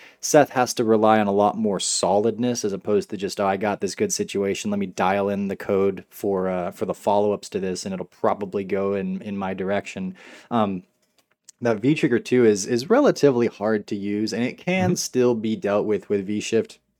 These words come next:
Speaker 1: in certain scenarios, but you gotta do it, like, halfway through the mix-up, stuff like that, as opposed to just, like, f-, straight off the bat. At first, I thought V-Trigger two was gonna make Seth one of the best characters in the game. It hasn't come to fruition that way, I think for the better.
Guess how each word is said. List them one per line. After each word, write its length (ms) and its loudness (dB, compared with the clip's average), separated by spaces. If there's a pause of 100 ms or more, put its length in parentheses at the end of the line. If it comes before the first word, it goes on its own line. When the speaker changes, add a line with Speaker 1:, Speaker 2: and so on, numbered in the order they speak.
(320)
Speaker 1:
in 120 -6
certain 320 -2
scenarios, 360 -2
but 100 -18
you 80 -6
gotta 140 2
do 120 0
it, 60 2
like, 240 -4 (380)
halfway 500 0
through 200 -2
the 100 0
mix-up, 420 -4
stuff 240 -8
like 140 -6
that, 160 0
as 100 -4
opposed 300 -6
to 40 -12
just, 200 -10
like, 160 -4
f-, 180 -20 (180)
straight 300 -2
off 160 0
the 60 -6
bat. 320 -4 (760)
At 160 -2
first, 280 2
I 80 4
thought 240 4
V-Trigger 320 -2
two 160 -4
was 80 -2
gonna 120 -4
make 140 -6
Seth 240 -4
one 160 -2
of 200 -4
the 120 4
best 260 -2
characters 400 0
in 60 -6
the 80 -6
game. 380 -2 (360)
It 100 -12
hasn't 320 0
come 120 -2
to 60 -2
fruition 340 0
that 100 -4
way, 140 0
I 120 0
think 280 -4
for 160 -6
the 100 -8
better. 380 -4